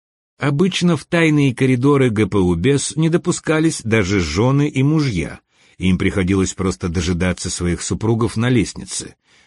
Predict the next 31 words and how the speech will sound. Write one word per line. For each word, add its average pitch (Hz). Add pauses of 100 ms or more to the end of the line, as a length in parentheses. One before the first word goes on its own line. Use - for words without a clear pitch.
(100)
а 98
Блумквист 143
к -
тому 113
же 127
еще 87
и 82
журналист. 101 (500)
В 123
будущем 185
его 156
следует 143
пускать 127 (100)
только 165
во 120
временный 92
офис 143
на 90
Фридхемсплан. 82 (520)
Правда, 120
с 107
другой 113
стороны, 80
по -
коридорам 156
частенько 196
бегают 139
посторонние, 87
получившие 117
особые 92
приглашения. 131